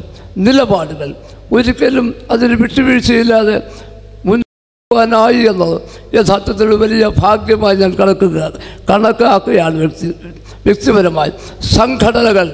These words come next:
അതെല്ലാം ചില ആവിഷ്കാരങ്ങൾ മാത്രമാണ്, താൽക്കാലികമായ ആവിഷ്കാരങ്ങൾ. സംഘടനകൾക്കപ്പുറത്ത് ഇത്തരം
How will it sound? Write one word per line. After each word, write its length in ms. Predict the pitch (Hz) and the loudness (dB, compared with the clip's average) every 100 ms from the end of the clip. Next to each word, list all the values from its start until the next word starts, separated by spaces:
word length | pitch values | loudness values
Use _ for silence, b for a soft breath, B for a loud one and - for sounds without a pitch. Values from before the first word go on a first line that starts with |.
| - - B B B - - 190 | -12 -20 B B B -20 -6 0
അതെല്ലാം 320 | 214 226 233 214 | 2 2 0 0
ചില 100 | 233 240 262 | 0 0 0
ആവിഷ്കാരങ്ങൾ 600 | 262 - 240 214 202 185 | -2 0 2 2 2 0
മാത്രമാണ്, 400 | 165 156 - - 175 B B - | -2 -8 -14 -18 -18 B B -2
താൽക്കാലികമായ 840 | 233 226 - 202 208 208 208 202 196 196 | -2 0 0 2 2 2 2 2 2 2
ആവിഷ്കാരങ്ങൾ. 640 | 190 - - 160 80 - - B B B B B - | -2 -4 -6 -8 -16 -18 -20 B B B B B 0
സംഘടനകൾക്കപ്പുറത്ത് 1200 | 202 233 196 220 220 214 220 277 180 190 208 - 202 220 B B B - 196 | 0 2 0 2 2 2 0 0 2 2 2 2 0 0 B B B -2 -2
ഇത്തരം 400 | - 269 233 | 0 2 2